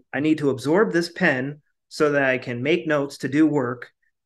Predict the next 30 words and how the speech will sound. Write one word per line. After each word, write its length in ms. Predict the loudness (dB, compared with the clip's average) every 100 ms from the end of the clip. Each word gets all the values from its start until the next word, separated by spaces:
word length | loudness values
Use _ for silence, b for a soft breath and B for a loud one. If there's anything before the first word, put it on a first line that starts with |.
| _ _ _ _ _ _ -8
And 120 | -4
then 120 | 0
I 40 |
need 120 | 2 0
to 80 |
get 160 | -2 -4
rid 140 | -6
of 80 | -8
this 160 | -12 -14
pen. 340 | -14 -14 -16 _ _ _ _ _ _ _ _ _ _ _ _ _ _
If 140 | -6 2
I 200 | 4 4
feel 200 | 6 8
like 160 | 8 6
this 160 | 2
pen, 320 | 2 0 0 0
if 140 | 0
I 80 | 0
can't 260 | 0 -4
find 300 | -4 -2 0
this 120 | 0 -2
pen 400 | -4 0 0 -2 -4
and 120 | -4
it's, 120 | -2
like, 100 | -2
this 160 | -2 -4
cataclysmic 720 | -2 0 2 2 0 2 -2
event, 220 | -2 -6 -6
I 80 |
can't, 240 | -2 -2